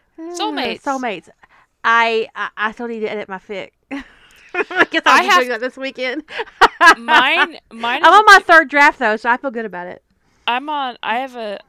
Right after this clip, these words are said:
Speaker 1: two-parter. I need to finish writing the second part because I'm, I'm only partway <laughs> through it. And, uh,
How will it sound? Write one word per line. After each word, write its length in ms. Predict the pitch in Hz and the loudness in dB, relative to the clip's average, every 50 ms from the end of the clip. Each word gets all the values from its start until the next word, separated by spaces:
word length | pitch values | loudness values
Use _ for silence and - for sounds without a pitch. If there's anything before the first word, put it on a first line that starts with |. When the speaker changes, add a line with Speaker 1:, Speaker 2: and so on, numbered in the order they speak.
| _ - | _ -20
Speaker 1:
two-parter. 520 | - 247 233 - 214 208 208 208 208 196 | -20 -20 -18 -14 -12 -10 -10 -10 -10 -12
I 40 | - 196 | -12 -12
need 140 | 214 214 196 | -14 -16 -20
to 40 | 196 | -20
finish 400 | - - 240 247 285 294 - - | -20 -20 -18 -18 -16 -18 -18 -16
writing 300 | 233 220 208 208 208 196 | -14 -12 -12 -12 -14 -16
the 60 | 185 | -18
second 300 | - - 190 185 208 196 _ | -20 -20 -18 -20 -20 -20 _
part 280 | - 180 170 156 - | -14 -14 -14 -14 -16
because 160 | _ 175 170 | _ -20 -20
I'm, 220 | 175 170 175 180 _ _ _ | -20 -20 -20 -20 _ _ _
I'm 180 | - 170 185 | -20 -20 -20
only 140 | 185 180 185 175 | -20 -20 -20 -20
partway 360 | _ - 180 - - 208 214 | _ -20 -20 -20 -20 -20 -20
<laughs> 20 | |
through 300 | - - 339 349 330 294 | -20 -20 -20 -20 -18 -20
it. 100 | 302 - _ _ - - - - - - 262 _ | -20 -20 _ _ -20 -20 -20 -20 -20 -20 _ _
And, 280 | - 240 233 233 226 | -10 -10 -8 -8 -8
uh, 240 | 226 214 208 202 - | -8 -8 -8 -8 -8